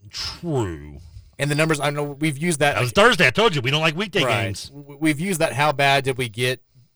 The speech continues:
Speaker 2: beat actually analytical chart a couple of times to show, like, hey, we should have won this game by way more. We thoroughly dominated it.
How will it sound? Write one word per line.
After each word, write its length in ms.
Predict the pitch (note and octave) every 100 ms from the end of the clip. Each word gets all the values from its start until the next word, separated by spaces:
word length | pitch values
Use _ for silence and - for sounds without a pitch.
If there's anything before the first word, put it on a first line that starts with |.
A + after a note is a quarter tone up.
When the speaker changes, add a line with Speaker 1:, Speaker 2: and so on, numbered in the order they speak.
| _ C3+
Speaker 2:
beat 180 | D3
actually 580 | B2 B2+ - B2+ C3 C3+ -
analytical 540 | B2 A#2+ B2+ B2+ B2
chart 320 | - B2 B2
a 60 | A2+
couple 200 | B2 B2
of 60 | A#2
times 320 | B2 B2 A2+
to 60 |
show, 200 | G#2+ A#2+
like, 140 | A2+ G#2+
hey, 160 | E3+
we 100 | C3+
should 140 | A#2+ D#3
have 80 | C3
won 120 | C#3
this 120 | A2
game 160 | C3+ B2
by 140 | A#2
way 180 | A#2 A#2
more. 380 | C3 D#3 C3+ - - _ -
We 100 | B2
thoroughly 340 | D3 C3 A#2
dominated 520 | B2 C#3+ D3 D3 C#3+
it. 140 | C#3+